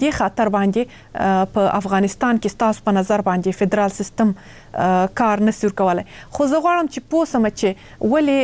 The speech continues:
د دغه ترڅنګ چې، ادارې نوې سمې بنسټیزې ادارې، انسټیټیوشنز یې نه درلودل لکه نور هیوادونو چې یې لري، د دغه ترڅنګ بل کوم، کومه ستونزه وه چې، ستاسو په نظر باندې رامنځته کېدای سوای؟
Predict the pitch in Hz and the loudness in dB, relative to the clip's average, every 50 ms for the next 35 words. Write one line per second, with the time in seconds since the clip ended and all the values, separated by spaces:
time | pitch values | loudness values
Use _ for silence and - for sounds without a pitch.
0 | 247 - - 226 220 220 214 208 226 226 208 277 285 294 285 - - 208 214 - | 0 0 0 0 2 2 0 0 0 -2 0 0 0 0 -2 -2 -4 -6 -6 -4
1 | - 262 254 233 - - - 220 202 - - - - 202 208 202 196 190 - 233 | -2 -2 -2 -2 -2 -2 0 0 0 0 -2 -6 -4 -2 0 2 2 2 0 0
2 | 208 220 208 208 208 233 277 302 294 254 233 233 220 226 220 214 - - - - | 0 2 2 2 2 2 2 2 2 2 2 2 2 2 0 0 -4 -12 -16 -8
3 | - 254 233 220 220 220 220 - - - - - - 180 185 220 220 202 - 226 | -4 0 2 2 2 0 -2 -6 -14 -20 -16 -10 -6 -2 0 0 -2 0 -2 -2
4 | 214 - 302 302 262 240 - 208 190 214 196 202 208 226 240 233 214 202 196 190 | -2 0 0 0 0 0 0 0 0 2 2 2 2 2 2 4 4 2 2 2
5 | - - 202 196 196 190 196 190 185 - - 220 208 - - 233 220 - 285 269 | 0 0 0 0 0 0 0 0 -2 -2 0 -2 -2 0 -2 -4 -2 0 -2 -2
6 | - - 233 214 196 208 196 208 233 226 233 214 202 202 202 202 196 202 196 196 | 0 0 -2 0 0 0 0 2 0 0 0 0 2 2 2 2 2 2 4 4
7 | 190 196 190 - - 202 202 214 214 208 208 202 202 196 190 220 220 214 202 - | 4 2 2 0 0 0 2 2 2 2 2 2 2 2 2 2 0 0 0 -2
8 | - 214 196 185 190 190 196 202 - - - - - - - - - 196 226 214 | -2 0 2 2 2 0 0 -4 -6 -14 -20 -20 -20 -16 -10 -4 -2 0 0 2
9 | 233 277 285 311 302 - 262 233 - - 294 285 269 233 196 185 269 285 285 254 | 2 2 0 0 0 0 -4 -4 -2 -2 0 2 2 2 2 2 0 2 2 0
10 | 233 - - 311 302 269 247 226 220 - - - - - - - 311 311 285 247 | -2 -2 0 2 2 4 4 2 0 -4 -10 -16 -18 -18 -4 -2 0 0 0 0
11 | - - - 302 277 - 214 190 196 190 - - 185 160 - - - - - - | -2 -2 -2 -2 0 2 0 0 0 -2 -2 -2 -4 -4 -4 -10 -20 -20 -18 -6
12 | - - 196 202 - - - 208 208 - - - 190 185 185 190 202 202 196 196 | -2 -2 -2 -2 -2 -2 -2 -2 -2 -2 -4 -2 -2 0 0 0 0 0 0 0
13 | 185 185 180 185 175 175 180 180 190 - - 202 - - 185 - 160 180 - - | -2 0 0 0 0 2 0 0 -2 -2 -6 -6 -4 -4 -2 -2 -2 -4 -4 -6
14 | - - - | -8 -10 -10